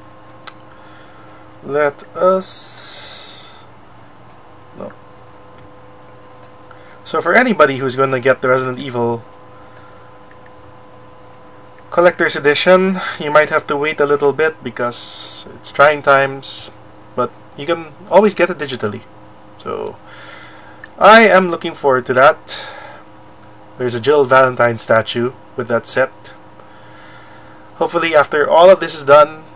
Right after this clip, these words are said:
and I get my hands on it, I can do a review. So watch out for that. Right now, we're just gonna be enjoying some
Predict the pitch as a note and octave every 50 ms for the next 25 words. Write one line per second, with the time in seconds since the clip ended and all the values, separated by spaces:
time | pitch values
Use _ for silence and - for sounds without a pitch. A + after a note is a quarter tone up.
0 | - - - C#3+ C#3 C#3 C3+ C3+ C3 C3 B2 A#2+ A#2 - C3+ C#3 C3+ B2 C#3 C3
1 | C3+ C3+ C#3 F3 F3+ F3 E3+ C#3 C#3 C3 C3 C3+ - - C#3 C3 - C3+ C3 B2+
2 | B2+ B2+ B2 B2 A#2 A2+ B2+ C#3+ D#3+ F#3 - - - - - - - - C3 A2+
3 | G#2 - - - - - - - C3 C3+ - - C3 C#3 D3 G#3+ B3 - - -
4 | - - - - - - - - - - - - - - - - - - - -
5 | - - - - - - - - - - - - - - - - - - - -
6 | - - - - - - - - B2+ B2 B2+ C3 B2+ B2 B2 B2 A#2+ A#2 A#2 B2
7 | A#2+ A#2 C3+ B2+ - C3+ B2+ B2 A#2 A#2 B2 B2 A#2+ A#2+ - C#3+ C3+ A#2+ B2 C3+
8 | C#3 C3+ C#3 C3+ - D#3 D3 C#3+ C#3 B2+